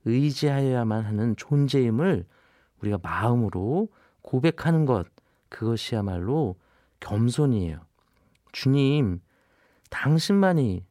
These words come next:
저를 살릴 수 있고 당신만이 이 세상의 주님이십니다.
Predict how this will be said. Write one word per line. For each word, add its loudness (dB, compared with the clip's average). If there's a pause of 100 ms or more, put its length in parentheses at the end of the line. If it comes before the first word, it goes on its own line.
(120)
저를 -2
살릴 -2
수 -8
있고 -2 (500)
당신만이 0 (280)
이 -4
세상의 -4
주님이십니다. -4